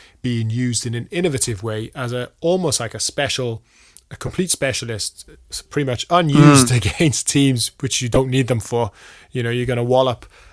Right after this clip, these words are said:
Speaker 1: uh, those top teams. They, they know they're gonna win against the majority of the teams in the league nine times out of ten. But do they have this player there, um, in their squad that they're able to use sparingly,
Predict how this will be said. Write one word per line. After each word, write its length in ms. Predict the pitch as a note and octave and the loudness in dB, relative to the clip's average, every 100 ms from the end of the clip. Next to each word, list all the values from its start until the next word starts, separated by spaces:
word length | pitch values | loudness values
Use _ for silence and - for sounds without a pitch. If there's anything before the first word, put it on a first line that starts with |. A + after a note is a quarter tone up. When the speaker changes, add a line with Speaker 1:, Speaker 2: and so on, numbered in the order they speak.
| - | -12
Speaker 1:
uh, 80 | D3+ | -8
those 240 | D3 C#3 - | 0 0 2
top 220 | D3+ C#3+ | 0 0
teams. 260 | C#3 C3 A#2 | -2 -4 -4
They, 140 | B2+ | -6
they 320 | A#2+ - C3 | -4 -2 -2
know 220 | B2+ C#3+ | 2 2
they're 120 | C#3 B2+ | 4 0
gonna 180 | B2 | -2
win 340 | A#2 B2+ A#2+ A2 - - - - | -4 -4 -4 -8 -14 -20 -20 -14
against 340 | B2 B2+ - | -8 -6 -2
the 60 | A#2 | -2
majority 380 | A2+ C3+ A#2 | 0 -4 -2
of 60 | B2 | -4
the 40 | |
teams 300 | G#2 B2+ A2+ | -4 -4 -6
in 60 | G2+ | -6
the 80 | A2+ | -6
league 240 | A2+ G#2+ | -6 -6
nine 180 | A#2+ A#2+ | -4 -2
times 240 | - A#2 | -4 -6
out 100 | A2+ | -8
of 60 | G#2 | -8
ten. 280 | - A#2+ A#2 - - _ _ - _ - _ - - - | -6 -8 -8 -16 -20 _ _ -20 _ -20 _ -20 -14 -6
But 220 | A2+ - - - - - | -6 -6 -20 -20 -20 -6
do 140 | C#3 | -2
they 160 | C3 B2+ | 0 0
have 240 | - B2+ | 0 0
this 180 | A2+ B2 | 0 -6
player 320 | - B2 A#2+ | -4 -2 -2
there, 300 | A2 A2+ A2 - - - - - | -2 -4 -6 -10 -16 -18 -18 -16
um, 540 | A#2+ A2 G#2+ G#2+ G#2+ A2 | -12 -10 -8 -10 -12 -12
in 200 | - A#2+ | -10 -8
their 140 | A#2 G#2 | -6 -6
squad 400 | - C3 A#2+ A2+ | -4 -2 -2 -2
that 80 | |
they're 160 | A#2 A#2 | -6 -4
able 200 | A#2+ A#2+ | -4 -6
to 120 | - A#2 | -6 -6
use 300 | A2+ A#2 A2 | -4 -4 -4
sparingly, 720 | - B2 A#2+ A2+ A2+ A2+ | -4 -4 -4 -6 -8 -12